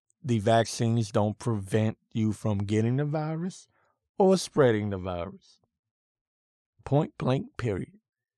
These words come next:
Okay? Point blank, period. Uh, but you better believe that the government will be using this vaccine database to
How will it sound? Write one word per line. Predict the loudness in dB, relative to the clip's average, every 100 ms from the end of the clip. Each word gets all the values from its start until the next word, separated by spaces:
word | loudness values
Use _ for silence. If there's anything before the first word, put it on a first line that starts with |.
| _ -16
Okay? | -6 -4 -6 _ _ _ _ _ _ _ 0
Point | 2 2 2
blank, | 0 0 0
period. | -2 -2 -4 -10 _ _ _ _ _ _ _ _ _ _ _ _ -2
Uh, | 2 2 2 0 -2 -10 _ _ _ 0
but | 2 2 0 -8
you | -4
better | 0 2
believe | 2 0 2 2 2
that | 0 -2
the | 0
government | 2 2 0 0 0
will | 0 0
be | 0
using | 2 2 2 2
this | 2 0
vaccine | -2 -4 -4 -4 -2 -2 2
database | 2 2 2 2 0 0 -4 -14 _ _ _ _ _ _ _ _ _ _ _ -20 _ -16 -8
to | -4 -2 -2 -2